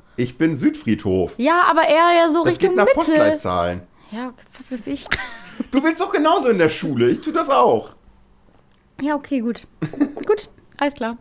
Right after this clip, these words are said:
Speaker 2: <laughs> Ja, ich hab
Speaker 1: So,
Speaker 2: meinen schon.
Speaker 1: ja.
Speaker 2: Ich hab den vor ein paar Tagen bekommen.
Speaker 1: Weil, weil ich habe mein-, ja, ich habe meinen nämlich noch nicht. Und ich weiß genau, an wem's liegt. Und es bin nicht ich.
Speaker 2: Äh, der Postbote?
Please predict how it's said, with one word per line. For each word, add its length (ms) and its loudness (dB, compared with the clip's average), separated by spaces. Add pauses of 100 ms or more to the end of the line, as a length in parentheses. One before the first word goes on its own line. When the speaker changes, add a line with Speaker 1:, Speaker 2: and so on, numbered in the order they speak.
(160)
Speaker 2:
<laughs> 1120 -8
Ja, 100 4
ich 120 0
hab 140 0
Speaker 1:
So, 60 0
Speaker 2:
meinen 120 0
schon. 380 -2
Speaker 1:
ja. 120 4
Speaker 2:
Ich 40 4
hab 80 0
den 120 0
vor 100 0
ein 60 0
paar 140 -4
Tagen 260 0
bekommen. 240 0
Speaker 1:
Weil, 220 0
weil 320 2
ich 180 -4
habe 220 0
mein-, 300 0
ja, 200 2
ich 160 -10
habe 180 2
meinen 220 2
nämlich 240 -4
noch 160 -4
nicht. 340 2 (520)
Und 180 2
ich 120 -2
weiß 400 0
genau, 320 4
an 120 2
wem's 260 2
liegt. 220 0
Und 100 0
es 100 -8
bin 200 2
nicht 220 0
ich. 260 -4 (1120)
Speaker 2:
Äh, 580 -4
der 40 -8
Postbote? 500 -4